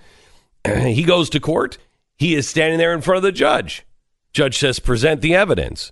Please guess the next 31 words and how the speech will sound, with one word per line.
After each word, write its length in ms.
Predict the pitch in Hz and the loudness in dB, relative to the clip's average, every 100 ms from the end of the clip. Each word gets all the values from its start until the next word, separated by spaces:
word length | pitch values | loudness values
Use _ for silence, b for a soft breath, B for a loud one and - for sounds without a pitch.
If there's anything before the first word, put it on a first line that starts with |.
| _ _ | _ _
Now, 320 | 143 160 135 - B B - | 0 2 0 -2 B B 0
in 200 | 143 131 | 4 6
England, 640 | 202 262 147 110 151 - - - | 4 4 4 2 2 -2 -10 -8
you 320 | 110 185 247 | 2 2 2
couldn't 380 | - 294 294 262 | 4 4 6 2
say 420 | - 233 254 277 | 0 2 4 4
anything 440 | 247 180 151 120 117 | 4 4 2 2 0
about 380 | 117 117 - 98 | 0 0 0 -2
the, 280 | 107 90 58 | 0 -2 -2
the 260 | 98 107 | -2 -2
king. 440 | - 110 87 62 - - | 0 0 0 -6 -12 -4
You 120 | 139 | -2
can't 300 | 147 240 240 | 2 2 2
say 320 | - 226 254 208 | 0 2 4 2
it. 220 | 90 - B B | -2 -10 B B
No 100 | 147 | 2
matter, 340 | 214 233 208 170 139 | 4 4 2 2 0
no 140 | 143 202 | 4 4
matter 180 | 233 226 | 6 4
what, 400 | 202 - 123 - | 4 2 0 -6
you 240 | 131 180 165 | 0 2 2
cannot 540 | - 214 226 202 190 | 2 2 2 2 -2
say 320 | - 220 226 | 0 2 4
it. 260 | 127 - - _ _ _ _ _ _ _ _ _ _ _ _ | 2 -4 -14 _ _ _ _ _ _ _ _ _ _ _ _
This 340 | - 180 226 214 | 4 6 6 4
was 180 | 226 | 2
the 100 | 214 | 2
first 420 | - 190 180 - - | 2 2 0 -2 -2
case 460 | 160 147 113 - - | 0 0 -2 -6 0
on, 500 | 123 117 107 104 95 - | 2 2 2 0 -2 -2
uh, 480 | 101 98 92 80 | 0 0 0 -2